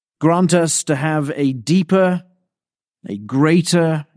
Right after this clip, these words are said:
a wider understanding of your wonderful work in each one of us. May we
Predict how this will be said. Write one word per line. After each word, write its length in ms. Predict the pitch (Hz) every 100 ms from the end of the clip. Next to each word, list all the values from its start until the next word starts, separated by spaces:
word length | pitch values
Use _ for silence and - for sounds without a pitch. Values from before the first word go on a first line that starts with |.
| -
a 160 | 131
wider 640 | 120 120 143 165 165 165 160
understanding 1040 | 147 156 143 - 139 131 131 127 120 107 _ _ _ _ _ _ _ _ -
of 140 | 127
your 200 | 139 139
wonderful 600 | 131 156 175 175 - 165
work 480 | 151 151 151 143 - - - - -
in 280 | 143 131
each 360 | 135 135 135 -
one 160 | 117 117
of 140 | 107
us. 280 | 98 - -
May 220 | 143 143
we 280 | 135 127